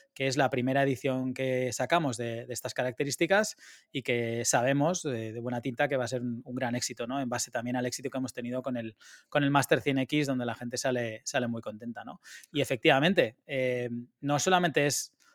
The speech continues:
que a veces, a veces pecamos un poco, ¿no? De ese impulso emprendedor, olvidarnos de ciertos perfiles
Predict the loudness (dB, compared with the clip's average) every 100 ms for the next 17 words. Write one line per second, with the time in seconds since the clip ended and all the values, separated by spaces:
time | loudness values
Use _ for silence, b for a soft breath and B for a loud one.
0 | _ -2 4 2 2 0 0 2 4 4
1 | 2 0 0 0 0 0 0 0 0 0
2 | -2 2 4 6 6 4 2 0 -2 -2
3 | 0 0 0 0 0 -2 -2 -4 -4 -6
4 | -4 -4 -4 -2 0 -2